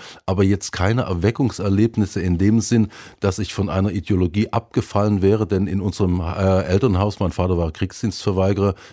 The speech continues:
ich wurde dann später Kriegsdienstverweigerer, glaubte man eh nicht an diese Ideologie, aber dennoch war es interessant, Menschen zu entdecken und Bücher, die sich gegen diese Ideologie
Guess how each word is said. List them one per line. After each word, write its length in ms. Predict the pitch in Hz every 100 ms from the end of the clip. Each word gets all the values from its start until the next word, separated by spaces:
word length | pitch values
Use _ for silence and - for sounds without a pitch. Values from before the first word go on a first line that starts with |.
| _
ich 200 | - -
wurde 260 | 98 - 87
dann 160 | 98
später 300 | - 101 92
Kriegsdienstverweigerer, 920 | 92 98 - 98 87 - 87 92 92 87 - - -
glaubte 440 | 90 104 - -
man 240 | 92 90 -
eh 160 | 113 139
nicht 340 | 87 76 -
an 160 | 80 82
diese 260 | 85 80
Ideologie, 680 | 92 85 104 95 85 104 127
aber 180 | 90 87
dennoch 300 | 95 120 -
war 80 | 104
es 100 | 98
interessant, 540 | 107 101 85 104 117
Menschen 380 | 92 113 - 117 - - -
zu 140 | -
entdecken 420 | 95 78 98 113 107
und 280 | 90 -
Bücher, 400 | - 123 - 123 - - - -
die 80 |
sich 320 | 113 - - -
gegen 380 | 113 131 123
diese 260 | 92 107 107
Ideologie 640 | 98 - 104 98 90 107